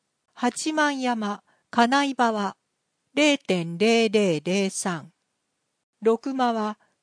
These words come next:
零点零零一一。トリクロロエチレン、零点零一以下、零点零零零二未満。表終わり。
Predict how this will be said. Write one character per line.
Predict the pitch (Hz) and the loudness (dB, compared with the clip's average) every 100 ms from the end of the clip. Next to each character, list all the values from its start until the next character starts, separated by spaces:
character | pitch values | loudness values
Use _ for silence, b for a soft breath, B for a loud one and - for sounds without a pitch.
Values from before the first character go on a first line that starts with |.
| - | 0
零 | 311 311 | 2 4
点 | - 190 165 165 | 0 -4 -4 -2
零 | 190 226 226 | 2 4 4
零 | 214 202 151 | 2 0 -2
一 | - 170 - - 185 | -6 -14 -12 -8 -8
一。 | 160 - 120 120 _ _ _ _ _ _ _ _ _ _ _ _ _ | -8 -14 -16 -18 _ _ _ _ _ _ _ _ _ _ _ _ _
ト | - 285 | -6 0
リ | 339 359 | 0 0
ク | 320 | 0
ロ | 311 | 0
ロ | 294 269 | 0 0
エ | 262 | 0
チ | - 180 | -2 -6
レ | 151 127 | -8 -8
ン、 | 123 _ _ _ _ _ _ _ _ _ 247 | -12 _ _ _ _ _ _ _ _ _ 0
零 | 311 311 | 4 4
点 | - 190 175 165 | 2 -4 -4 -2
零 | 202 226 214 | 2 4 2
一 | 202 - - 180 | -2 -8 -12 -12
以 | |
下、 | - 131 - _ _ _ _ _ _ _ _ _ _ - | -12 -14 -16 _ _ _ _ _ _ _ _ _ _ 2
零 | 320 330 | 4 4
点 | - - 180 165 160 | 2 -2 -2 -4 2
零 | 240 269 262 | 4 6 4
零 | 247 240 180 160 | 4 4 2 0
零 | 202 214 214 202 | -2 0 -2 -4
二 | 202 196 196 | -6 -6 -8
未 | 190 185 | -8 -8
満。 | 151 120 135 _ _ _ _ _ _ _ _ _ _ _ _ | -8 -10 -16 _ _ _ _ _ _ _ _ _ _ _ _
表 | - 262 254 240 220 | -8 -2 -2 -2 -4
終 | 180 180 | -6 -2
わ | 175 | -4
り。 | 156 147 | -6 -12